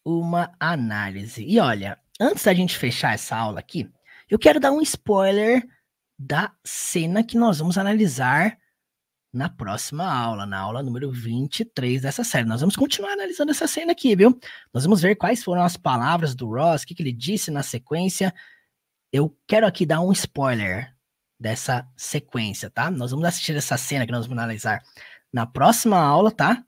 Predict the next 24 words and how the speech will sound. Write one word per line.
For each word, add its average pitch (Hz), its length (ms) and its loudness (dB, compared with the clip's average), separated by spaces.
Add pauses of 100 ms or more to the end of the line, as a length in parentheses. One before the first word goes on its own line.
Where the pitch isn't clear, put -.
(300)
Eu 117 120 -4
vou 131 80 0
executar 220 360 0
ela 196 100 4
aqui 185 200 0
sem 185 240 -4
legendas. 165 460 -2 (260)
Eu - 80 -18
quero 339 160 0
que - 60 -2
você 302 80 -4
comente 262 440 2
aí 247 220 2 (400)
se - 220 -4
você 127 180 -4
consegue 131 260 -4
entender, 123 280 0
se 123 100 -4
tá 113 120 0
mais 113 280 0
fácil 170 480 0
ou 127 60 0
mais 120 200 0
difícil 190 480 -2